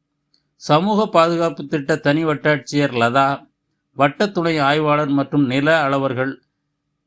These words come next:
எஸ் முகமது சுஹைல், செந்தில்குமார், வி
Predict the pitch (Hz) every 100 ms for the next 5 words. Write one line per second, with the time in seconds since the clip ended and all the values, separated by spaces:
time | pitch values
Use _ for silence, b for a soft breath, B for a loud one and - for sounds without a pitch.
0 | - 120 156 - 107 120 135 160 156 147
1 | - 120 135 143 147 - _ _ - 135
2 | 147 156 143 131 127 131 139 - _ _
3 | _ _ _ _ 113 135